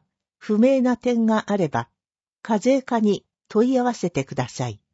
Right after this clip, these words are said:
家や土地を売買したら、固定資産税、都市計画税は、地方税法で一月一日現在の登記簿や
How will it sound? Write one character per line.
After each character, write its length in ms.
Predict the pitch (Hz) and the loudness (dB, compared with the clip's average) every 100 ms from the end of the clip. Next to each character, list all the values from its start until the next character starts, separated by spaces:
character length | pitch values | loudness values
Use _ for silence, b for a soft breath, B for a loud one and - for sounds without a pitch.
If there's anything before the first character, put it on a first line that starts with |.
| _ _ _ _ _ _ _ _ _ _ _ _ _ _ _ _ _ _ - | _ _ _ _ _ _ _ _ _ _ _ _ _ _ _ _ _ _ -4
家 320 | 208 277 285 | 0 2 2
や 220 | 202 214 _ | 2 2 _
土 120 | 196 | -6
地 280 | - - 226 | -6 -2 2
を 160 | 196 - | 2 2
売 300 | 170 254 247 | 0 -2 0
買 260 | 156 139 117 | -2 -2 -4
し 200 | - - | -8 -8
た 140 | 139 | -8
ら、 160 | 113 - _ _ _ _ _ _ _ _ _ _ _ _ | -10 -14 _ _ _ _ _ _ _ _ _ _ _ _
固 140 | - 226 | -2 0
定 240 | 285 294 | 0 -2
資 180 | - 262 | -2 -6
産 280 | - 262 214 | -4 -2 0
税、 380 | 156 151 110 _ | 0 0 -2 _
都 120 | - | -2
市 160 | 196 - | -2 -2
計 180 | 254 254 | -2 -2
画 300 | 254 240 175 | -2 -4 -4
税 300 | 170 160 139 | -2 -2 0
は、 200 | 127 123 _ _ _ _ _ | -4 -6 _ _ _ _ _
地 180 | - 220 | -6 -4
方 240 | 202 294 277 | 0 0 0
税 260 | 240 262 | 2 0
法 280 | 180 170 156 | 0 -2 0
で 240 | 139 127 _ _ _ _ | 0 -4 _ _ _ _
一 320 | - 196 - 277 | -6 -4 -2 -2
月 400 | 269 - 254 226 | -2 -4 -6 -4
一 300 | - 269 277 | -2 -2 -2
日 260 | 262 269 | -4 -4
現 280 | 220 254 247 | 0 2 2
在 240 | 185 175 156 | 2 0 0
の 300 | 151 139 - - | -2 -2 -4 -2
登 240 | 247 269 | 0 0
記 140 | - | -4
簿 160 | 226 170 | -2 0
や 200 | 135 113 | 0 -4